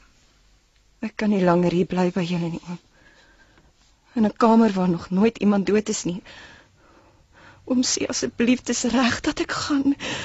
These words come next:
Moenie vir my 'n katolieke rede gee nie. Help my.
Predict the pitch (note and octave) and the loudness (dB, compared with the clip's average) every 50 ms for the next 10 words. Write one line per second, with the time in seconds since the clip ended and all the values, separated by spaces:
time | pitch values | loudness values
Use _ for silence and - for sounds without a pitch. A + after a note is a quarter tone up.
0 | - - - - E4 E4+ E4 - E4+ D4 D4 D4 C#4+ C#4 - D4+ C4+ - B3 G#3+ | -14 -4 0 4 4 4 6 6 8 8 8 8 6 6 4 4 4 4 2 2
1 | B3+ - - D4 C4+ - B3 B3+ B3 C#4 C4+ - - A#3 B3 C4 - - - - | 0 2 2 2 4 4 4 4 4 2 2 0 0 0 0 0 -2 -4 -6 -8
2 | - - - - - - - - - - - - - - F4+ D#4 C#4 B3+ E4 D#4 | -10 -10 -12 -14 -12 -10 -10 -4 0 2 2 2 2 4 6 6 6 6 4 0
3 | F4+ | -4